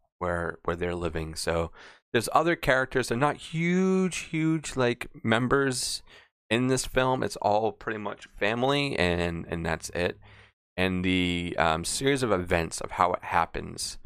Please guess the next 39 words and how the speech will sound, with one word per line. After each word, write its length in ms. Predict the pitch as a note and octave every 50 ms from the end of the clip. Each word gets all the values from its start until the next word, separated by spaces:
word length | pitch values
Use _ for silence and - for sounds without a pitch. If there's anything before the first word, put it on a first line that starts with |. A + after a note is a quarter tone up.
| - _ _ _ _ _ _ _ _ _ _ _
it, 140 | - A#2 - -
it's 180 | B2+ A2+ -
very, 760 | - - C3 C3 D3 D#3+ D#3 D3+ D3+ C#3+ C#3 C3 A#2 - - _ _ _ _ _ _ _ _ _ _ _ _ _ _ _
it's 100 | - -
not 180 | F#3+ E3+ - -
slow, 580 | - - - B2+ G2+ G2 G2 G#2+ B2+ C#3 C3+ - - - _ _ _ _ _ _
but 240 | A#2+ A2 G#2 - - -
it's 160 | B2 A2 -
slow 320 | - - - C#3 B2+ C#3
enough 280 | D3 C3+ C3 C3 B2 -
for 100 | - A#2+
you 140 | A2+ A#2 A2+
to 280 | - - - A2 G#2 -
understand 680 | - G2 G2+ G2 F#2 - - - - E2 E2+ E2 D#2+
the 60 | -
characters 640 | - - - - - - - - F#2+ F#2 D#2+ - - - -
and 260 | E2 E2 E2 E2 E2 -
to 400 | - G2 F2 F2 F2 E2+ F2 - - - - - _ _ _ _
build 240 | C3+ C#3+ D#3+ D3+
a 80 | C#3+ C3
relationship 580 | A#2+ A#2+ A#2+ A#2 - - G#2 - - G#2 - -
with 140 | F#2+ E2
them. 180 | E2+ E2+ E2+ F2+
And 40 | G2
I, 200 | A2 B2 C3 C3 -
I 240 | - G#2+ G2+ G#2 G#2 F#2
really, 260 | F#2 G2+ G#2+ A#2 B2 B2
really 220 | A2 A2+ A2+ G#2+
like 320 | F#2+ F2 F2 E2+ E2+ -
that, 320 | - - D#2+ F2 - - - _
'cause 420 | - G#2 F2 E2 E2 - - - - _ _ _ _ _ _ _ _ _ _ _
there's 180 | _ G#2+ G#2 -
far 240 | - A2 A2+ A2+ A2
too 200 | - - B2+ A#2
many 340 | A2 A2+ A2 G2 G2 G2+ G2
movies 380 | F#2+ F2+ F2 F2 F#2 F2 -
out 200 | F2 F2+ F2+ -
there 180 | - F2+ F2 E2+
that 300 | D#2+ - E2+ E2+ F2+